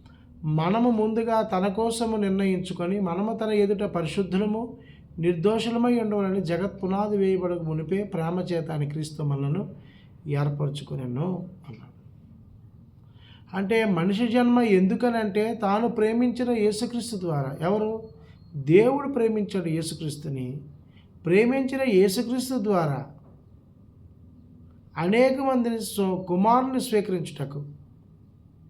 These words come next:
యేసుక్రీస్తు ద్వారా మానవ జాతి దేవునికి కీర్తి కలుగు చేయడానికి, యేసుక్రీస్తు ద్వారా మానవుల్ని ఏర్పాటు చేశాడు తండ్రి అయిన దేవుడు.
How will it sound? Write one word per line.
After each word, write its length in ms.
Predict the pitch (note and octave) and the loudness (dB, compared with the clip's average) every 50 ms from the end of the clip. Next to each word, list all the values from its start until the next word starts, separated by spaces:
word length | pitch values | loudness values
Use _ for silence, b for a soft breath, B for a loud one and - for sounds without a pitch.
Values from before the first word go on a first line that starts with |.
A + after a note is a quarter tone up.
| - - - - - - - - - - - - - - - - - - - - - | -20 -20 -20 -20 -20 -20 -20 -20 -20 -20 -20 -20 -20 -20 -20 -20 -20 -20 -16 -4 0
యేసుక్రీస్తు 560 | E3+ G3+ A3 - B3+ B3 B3+ C4 B3+ A#3+ A3+ | 2 2 2 2 0 -2 -2 -2 -2 -2 0
ద్వారా 300 | A#3 B3+ A#3+ A#3+ A#3 A#3+ | 2 2 2 4 4 2
మానవ 440 | A#3 A3 G3 F3+ F#3+ G#3 A#3 A#3+ B3 | 2 2 0 0 0 2 2 2 2
జాతి 640 | G3+ F3+ F#3 G#3+ G#3 G#3+ A#3 A#3+ A#3+ A#3+ A3+ A3+ | 0 0 2 2 4 4 4 2 0 0 -2 -2
దేవునికి 520 | A3 F3+ F#3 G3+ G#3+ A3+ A#3+ A3 A3+ F#3 - | 0 2 2 2 2 2 0 -2 -4 -6 -6
కీర్తి 300 | - G#3 A#3 F#3+ - A3+ | -4 -4 -4 -4 -4 -4
కలుగు 240 | A#3+ A3+ G#3+ G#3 G3 | -2 -2 0 0 0
చేయడానికి, 600 | E3 E3+ E3 D#3 D#3 D3+ C#3+ C#3+ C#3+ D3 C#3+ - - - - - - - - - - - - B B B B B B B B - | 0 0 -2 0 -2 -2 -4 -4 -6 -8 -10 -12 -14 -18 -20 -20 -20 -20 -20 -20 -20 -20 -20 B B B B B B B B -6
యేసుక్రీస్తు 520 | D3+ F3 F3 - G3 G3 A#3 G#3+ G3 F#3 | -4 -4 -4 -4 -6 -6 -6 -6 -4 -2
ద్వారా 460 | F#3+ G3 F3+ E3+ D#3+ E3 F3 F#3+ G3+ G3 | -2 0 0 0 0 0 -2 -2 -2 -4
మానవుల్ని 720 | F3 D#3 D3 D3 D3+ E3+ G3 G#3+ G#3+ G3+ F3 F3 G3+ G#3+ | -4 -4 -2 -2 0 0 0 0 0 0 0 0 0 -2
ఏర్పాటు 400 | F#3+ D#3+ E3 E3 - E3+ D#3 C#3+ | -2 -2 -4 -6 -6 -8 -8 -6
చేశాడు 460 | C#3+ D3 C#3+ B2+ - C3+ C#3 D3 F#3+ | -6 -6 -6 -6 -6 -6 -6 -6 -6
తండ్రి 340 | G3 - F3 D3 C#3+ C#3 C#3 | -6 -4 -4 -4 -2 -2 -4
అయిన 140 | C#3 C#3 C3+ | -4 -6 -6
దేవుడు. 340 | C3 C3 B2+ B2+ - G#2 | -6 -8 -10 -10 -12 -14